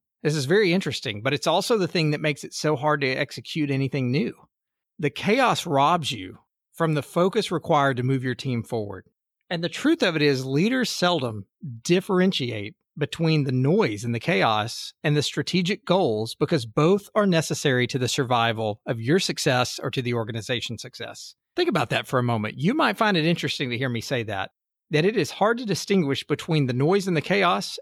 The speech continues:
and the strategic goals. You may think, "Oh, I totally recognize the noise and chaos. It brings stress. And I totally see where the goals are that bring prosperity and happiness."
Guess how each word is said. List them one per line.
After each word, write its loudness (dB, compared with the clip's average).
and 2
the 2
strategic -2
goals. 0
You 2
may 4
think, -2
"Oh, 2
I -2
totally -2
recognize 0
the 0
noise 0
and -6
chaos. 0
It -16
brings -4
stress. -4
And 2
I 2
totally 0
see 0
where 2
the 0
goals 2
are -2
that -12
bring -2
prosperity 2
and -4
happiness." -8